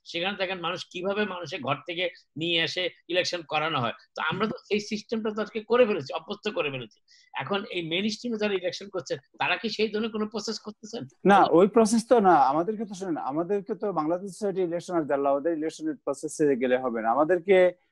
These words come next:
Speaker 2: দেখতে হবে যে how we can send our own voice to the policy making system, এবং ওই সিস্টেমের সাথে আমাদেরকে, আহ, সিস-,
Speaker 1: I agree
Speaker 2: সিস্টেমে
Speaker 1: with
Speaker 2: আমাদেরকে
Speaker 1: you, I agree with you।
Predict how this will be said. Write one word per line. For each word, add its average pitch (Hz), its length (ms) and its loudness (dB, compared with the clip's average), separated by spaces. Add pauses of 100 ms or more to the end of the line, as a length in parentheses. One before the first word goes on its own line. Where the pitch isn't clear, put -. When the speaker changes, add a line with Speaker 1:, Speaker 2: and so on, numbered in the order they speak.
(140)
Speaker 2:
দেখতে 143 260 4
হবে 170 140 8
যে 170 100 4
how 175 300 6
we 196 140 2
can 196 100 -2
send 170 280 0
our 170 280 4 (180)
own 208 320 2
voice 156 640 2 (560)
to 165 340 2
the 156 120 0
policy 185 360 -2
making 143 300 -2 (120)
system, 123 240 -2
এবং 170 300 6
ওই 202 160 8
সিস্টেমের 233 420 0
সাথে 214 220 -2
আমাদেরকে, 180 360 2
আহ, 135 520 0
সিস-, 143 300 -2
Speaker 1:
I - 20 0
agree 160 160 -4
Speaker 2:
সিস্টেমে 156 320 2
Speaker 1:
with 160 80 6
Speaker 2:
আমাদেরকে 143 380 2
Speaker 1:
you, 127 80 0
I 135 300 -4
agree 190 280 2
with 113 220 -6
you। 92 100 -10